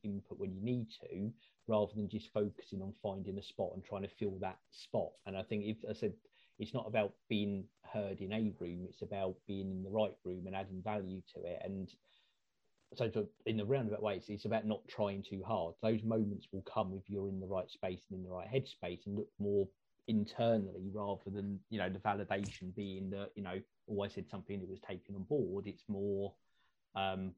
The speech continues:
what you're doing, where you're trying to go, and then that becomes a tool rather than the end goal.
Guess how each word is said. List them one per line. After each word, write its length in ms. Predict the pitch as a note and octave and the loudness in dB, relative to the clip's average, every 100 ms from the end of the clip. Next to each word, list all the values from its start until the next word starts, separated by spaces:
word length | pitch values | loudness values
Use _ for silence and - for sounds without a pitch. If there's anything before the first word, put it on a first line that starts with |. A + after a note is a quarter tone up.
| - | -4
what 200 | A2+ G#2 | -2 0
you're 100 | G2+ | -2
doing, 300 | G#2+ F#2+ G2 | -2 -2 -2
where 100 | G2+ | -2
you're 140 | G2 F#2+ | -4 -6
trying 220 | G2+ F#2 | -8 -8
to 80 | F#2 | -2
go, 260 | A#2+ F#2+ | 0 0
and 80 | F#2 | -2
then 120 | G2 G2+ | -2 -2
that 180 | G2+ - | -4 -6
becomes 320 | - G2 F#2+ | -6 -4 -4
a 40 | |
tool 280 | G#2 - A#2 F#2+ | -6 -2 0 0
rather 320 | F#2+ G2 G2 G2+ | -2 -2 -2 -2
than 160 | G2+ | -4
the 140 | G2+ G#2 | -2 -2
end 200 | G#2 A2 | -2 -2
goal. 320 | A2+ A#2+ C3+ | 0 2 0